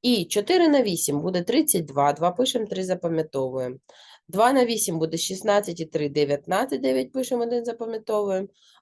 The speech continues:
Один на вісім буде вісім і один запам'ятовували, дев'ять. Вийшло дев'ятсот дев'яносто два. І додаємо множення на сім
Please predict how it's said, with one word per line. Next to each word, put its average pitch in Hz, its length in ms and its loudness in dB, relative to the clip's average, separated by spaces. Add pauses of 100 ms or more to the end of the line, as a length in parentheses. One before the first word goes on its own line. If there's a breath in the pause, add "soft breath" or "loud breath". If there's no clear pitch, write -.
Один 190 360 4
на 175 140 4
вісім 175 420 -4
буде 147 280 0
вісім 247 420 2
і 160 60 6
один 151 240 0
запам'ятовували, 151 800 -2
дев'ять. 135 440 -6
Вийшло 147 440 -2
дев'ятсот 135 600 -2
дев'яносто 143 680 0
два. 123 400 -2 (1500 loud breath)
І 294 160 4
додаємо 202 720 4
множення 180 600 2
на 156 160 0
сім 294 440 0